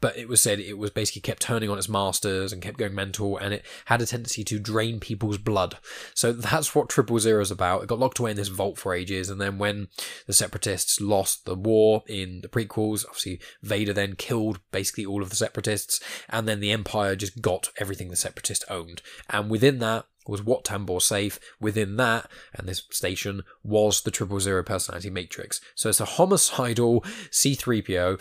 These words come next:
and an R two D two with loads and loads of missiles and things, both of which love killing. So that's the kind of characters you could expect from this series and the, uh, Aphra series. So Vader basically says to Aphra he needs his own private resources, and then Aphra suggests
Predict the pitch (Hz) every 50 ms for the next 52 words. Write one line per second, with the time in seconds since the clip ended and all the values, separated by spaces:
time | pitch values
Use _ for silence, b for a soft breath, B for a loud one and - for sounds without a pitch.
0 | B B B B - 110 113 120 120 117 - - 147 147 139 127 113 107 - 117
1 | 113 113 110 104 113 117 113 117 107 104 113 110 101 101 107 104 - - 98 92
2 | 90 95 92 98 95 92 95 90 - - - 127 135 - 135 113 117 117 - -
3 | 117 107 101 101 - - - - - - 92 87 87 85 87 92 _ _ - -
4 | - - 117 156 165 147 - - - - - 151 123 123 - - - 139 143 131
5 | 120 - 120 104 110 101 - 107 104 - - - 98 98 - - B B B B
6 | 110 B - - 120 113 113 113 104 - - 107 101 98 95 95 90 90 92 95
7 | 95 95 92 90 90 90 - B B B B B - 113 - - 98 - - -
8 | - - - - - - - _ _ _ _ _ _ _ - - 139 143 135 135
9 | 139 139 151 156 151 131 127 120 - 113 104 113 104 - 113 107 107 - - 95
10 | 92 104 107 107 104 98 101 98 95 92 - - 98 95 95 95 113 120 120 113
11 | 120 120 117 - - 120 113 113 110 - B B B B B B - 113 110 107
12 | 110 110 104 107 - - 104 - - 101 95 104 92 87 - - - - - -